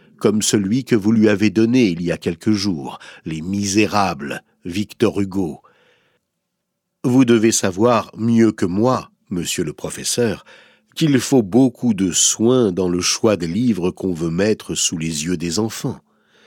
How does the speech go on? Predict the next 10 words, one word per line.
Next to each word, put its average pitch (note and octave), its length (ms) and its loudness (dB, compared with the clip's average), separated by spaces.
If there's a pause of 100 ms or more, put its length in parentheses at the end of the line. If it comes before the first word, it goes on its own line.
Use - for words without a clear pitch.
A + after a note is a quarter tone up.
(380)
Aussi, F3+ 600 0 (120)
j'ai C#3+ 240 2
pensé C3+ 420 0
qu'Arthur B2 640 -2
s'est A2 140 -2
procuré G#2+ 500 -2
celui-ci A2 680 0 (360)
à A#2 140 0
votre G#2 320 -2
insu. D#2+ 460 -2